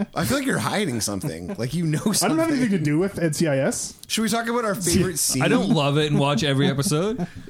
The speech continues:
Speaker 1: Should we ta-, oh man, I would not surprise me if you've seen every
Speaker 2: <laughs> Oh,
Speaker 1: episode of
Speaker 2: Jesus.
Speaker 1: N C I S.
Speaker 2: <laughs> I used to watch a lot of S V U back in the day.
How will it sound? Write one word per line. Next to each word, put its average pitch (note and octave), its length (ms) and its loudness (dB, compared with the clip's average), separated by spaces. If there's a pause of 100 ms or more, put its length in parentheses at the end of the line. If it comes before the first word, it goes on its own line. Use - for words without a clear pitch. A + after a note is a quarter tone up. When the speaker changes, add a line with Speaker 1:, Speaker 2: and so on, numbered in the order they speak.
(180)
Speaker 1:
Should - 180 0
we G3 60 0
ta-, G#3 280 -4
oh C3 100 0
man, B2+ 400 -2
I C#3 100 0
would C#3+ 280 -2
not B2 200 -2
surprise G2+ 440 -4
me G#2 80 -4
if G2 120 -8
you've G#2 120 -6
seen G3 240 -2
every F#3 260 -4
Speaker 2:
<laughs> - 20 0
Oh, - 40 0
Speaker 1:
episode A2 340 -6
of - 60 -6
Speaker 2:
Jesus. G#2 40 -6
Speaker 1:
N G2+ 120 -4
C F#2 180 -4
I F2+ 140 -4
S. E2+ 340 -6 (100)
Speaker 2:
<laughs> - 80 -16
I F3 120 -4 (580)
used C#3+ 140 0
to G3+ 60 2
watch G3 160 2
a F#3 40 2
lot E3+ 140 2
of D#3 60 0
S D#3+ 120 -2
V - 120 -4
U D3 200 0
back A2 240 -4
in A2+ 80 0
the G#2+ 60 -2
day. A#2 220 -4